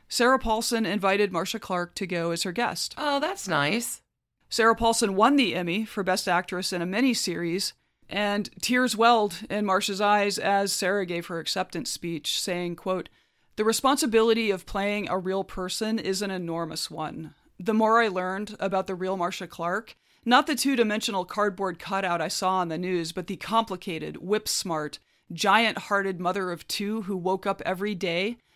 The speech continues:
Speaker 1: put both feet on the floor, and dedicated herself to righting an unconscionable wrong, the more I had to recognize that I, along with the rest of the world,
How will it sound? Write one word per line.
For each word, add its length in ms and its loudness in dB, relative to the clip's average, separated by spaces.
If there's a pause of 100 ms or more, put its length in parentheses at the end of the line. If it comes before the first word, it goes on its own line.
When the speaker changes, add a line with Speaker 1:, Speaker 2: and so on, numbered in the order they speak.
Speaker 1:
put 240 0
both 200 0
feet 320 -4
on 140 -2
the 80 -4
floor, 460 -2
and 220 -6
dedicated 560 -2
herself 500 -2
to 120 -6
righting 460 -4
an 180 -10
unconscionable 840 -4
wrong, 440 -2 (600)
the 80 2
more 240 6
I 60 6
had 200 2
to 80 0
recognize 760 -2
that 180 -4
I, 380 2
along 460 0
with 140 -10
the 80 -6
rest 300 -4
of 80 -8
the 80 -2
world, 460 0